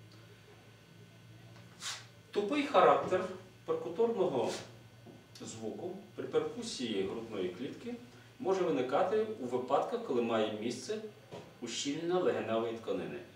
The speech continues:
І тоді перкуторний звук може бути не тільки притупленим, але й тупим.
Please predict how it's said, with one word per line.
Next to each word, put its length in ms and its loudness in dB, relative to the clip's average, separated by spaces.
І 60 -4
тоді 500 2
перкуторний 840 2
звук 480 -4
може 300 2
бути 320 -2
не 100 0
тільки 280 -6
притупленим, 680 -6
але 220 4
й 80 -4
тупим. 540 -2